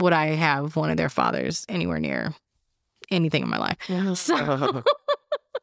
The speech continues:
Speaker 1: <laughs> so that was not my real baby daddy. But I love John. John, like, he's just a great, like, he's a great person,
Speaker 2: Mm-hmm.
Speaker 1: you know?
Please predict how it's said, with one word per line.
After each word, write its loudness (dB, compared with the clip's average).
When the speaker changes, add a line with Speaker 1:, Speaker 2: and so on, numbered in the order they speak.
Speaker 1:
<laughs> -12
so 4
that 4
was 0
not 4
my 4
real 4
baby 0
daddy. 0
But 4
I 4
love 0
John. -6
John, 0
like, 4
he's 0
just 0
a 2
great, -10
like, 4
he's 4
a 6
great 2
person, 0
Speaker 2:
Mm-hmm. -4
Speaker 1:
you 6
know? 4